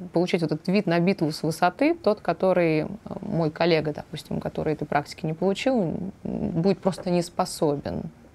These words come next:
взять вдруг и, м, поймать вот этот вот фокус, поймать момент, в который ты можешь построить стратегию так, чтобы она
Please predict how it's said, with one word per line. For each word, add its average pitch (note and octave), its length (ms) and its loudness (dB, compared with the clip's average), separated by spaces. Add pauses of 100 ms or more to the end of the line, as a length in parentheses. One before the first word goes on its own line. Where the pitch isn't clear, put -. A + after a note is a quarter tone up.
(580)
взять F3 420 4
вдруг D3+ 480 -10 (100)
и, D#3+ 340 -2 (760)
м, E3 360 -8 (1300)
поймать F3 500 4
вот D#3+ 80 -8
этот - 220 -10
вот - 120 -12
фокус, - 600 -2 (300)
поймать E3 440 2
момент, F#3+ 480 2 (240)
в - 80 -20
который F#3 360 2
ты F3 240 0
можешь E3+ 400 2
построить D3+ 500 -2
стратегию F3 560 0
так, E3+ 200 -4
чтобы D#3+ 320 -4
она D#3 360 -2